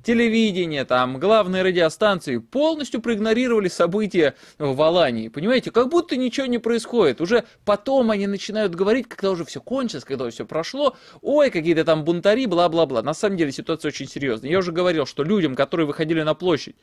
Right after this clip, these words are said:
придумали новый термин. Биологический терроризм, понимаете? Вы вышли и покашляли на всех.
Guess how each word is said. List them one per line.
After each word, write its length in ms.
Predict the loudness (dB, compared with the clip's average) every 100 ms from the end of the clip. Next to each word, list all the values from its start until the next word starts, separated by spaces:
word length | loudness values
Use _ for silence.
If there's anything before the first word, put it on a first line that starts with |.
| _ -18 0
придумали 320 | 2 4 4 4
новый 280 | 4 4 2
термин. 480 | 2 0 0 -8 -14 _ _ -14
Биологический 960 | -4 -2 -2 -6 -8 -14 -14 -16 -16
терроризм, 640 | -12 -8 -8 -8 -10 -12 -12
понимаете? 500 | -10 -6 -6 -6 -4
Вы 140 | -4
вышли 440 | -2 -4 -4 -6
и 20 | -4
покашляли 580 | -6 -2 -2 -2 -6
на 120 | -4 -4
всех. 280 | -4 -4